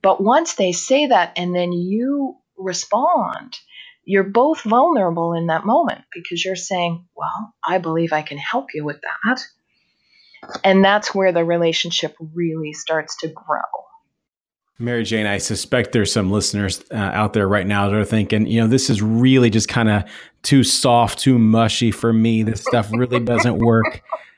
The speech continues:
Speaker 2: What, what, I already hear you laughing. What do you say to that?
Speaker 1: I guess it depends how you view selling. So we can have a product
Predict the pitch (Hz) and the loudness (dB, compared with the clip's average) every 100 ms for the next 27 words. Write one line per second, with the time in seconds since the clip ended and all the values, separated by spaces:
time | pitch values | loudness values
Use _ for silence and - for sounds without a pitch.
0 | _ _ - 160 104 - - - - - | _ _ -2 0 0 -6 -8 -18 -16 -6
1 | 143 160 160 160 156 175 170 143 160 139 | 0 4 4 6 6 6 4 4 2 2
2 | 131 135 127 180 254 - 226 165 92 85 | 0 0 0 0 0 -2 -2 -2 -2 -6
3 | - _ _ _ _ _ - 269 254 311 | -10 _ _ _ _ _ 0 2 2 0
4 | 403 - - 254 - 214 - - 311 247 | -2 -4 -6 -4 -6 -8 -10 -4 0 0
5 | 240 - - 226 214 214 202 208 202 175 | -2 -8 -4 2 2 2 0 -2 -2 -6
6 | 180 190 196 202 208 214 214 _ _ _ | -8 -4 -2 0 0 -2 -8 _ _ _
7 | _ _ _ - - - - - 50 - | _ _ _ -20 -14 -4 -2 -2 -8 -12
8 | - - - - - 208 190 180 - _ | -16 -20 -12 -6 2 4 4 0 -6 _
9 | _ _ _ _ - 175 214 294 320 330 | _ _ _ _ -8 -2 0 0 0 -2
10 | 277 240 208 202 196 - - 180 - 180 | 0 2 4 4 2 -4 -6 -6 -4 0
11 | 165 67 165 - - | 2 0 -2 -6 -14